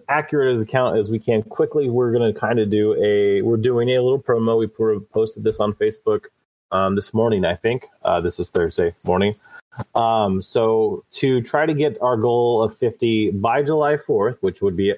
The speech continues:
a lot of people pre-registered. We know people are gonna show up and pay the day of. That's great too. Um, we're going to give, <clears throat> uh, everyone that registers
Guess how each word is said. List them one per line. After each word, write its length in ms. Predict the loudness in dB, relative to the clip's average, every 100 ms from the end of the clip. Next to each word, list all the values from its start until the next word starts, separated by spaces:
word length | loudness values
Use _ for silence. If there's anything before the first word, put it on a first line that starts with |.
| -2
a 80 |
lot 160 | -2 -2
of 80 | -4
people 220 | -6 -6
pre-registered. 600 | -2 0 0 0 -2 -2
We 100 | 0
know 140 | 0 -2
people 280 | -4 -2
are 40 | -2
gonna 120 | -2
show 240 | 0 0
up 140 | 0 -2
and 120 | -4
pay 200 | 0 0
the 100 | 0
day 160 | 0 2
of. 240 | 0 0
That's 180 | -2 -2
great 260 | -2 -2 0
too. 200 | -2 -2 _ _ _ _ _ -2
Um, 340 | 0 0 0
we're 240 | 0 0
going 300 | 0 0 0
to 140 | -2 -6
give, 500 | -2 0 2 0 -4 _
<clears throat> 60 |
uh, 640 | -2 0 0 0 0 0 0 0
everyone 460 | 0 0 0 0
that 120 | 0
registers 1300 | 2 0 -2 -8 -2 0 2 -2 -2 0 0 -2 -8